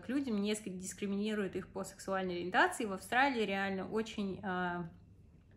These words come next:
ну, то есть легали-, легализовали однополые браки, и да, это случилось, к сожалению, довольно поздно, но всё равно это случилось, и люди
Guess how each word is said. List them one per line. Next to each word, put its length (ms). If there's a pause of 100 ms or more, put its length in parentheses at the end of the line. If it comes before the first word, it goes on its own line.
(580)
ну, 80
то 80
есть 120
легали-, 420
легализовали 960
однополые 580
браки, 400
и 120
да, 200
это 120
случилось, 400
к 80
сожалению, 460
довольно 360
поздно, 440
но 240
всё 160
равно 180
это 140
случилось, 640
и 120
люди 420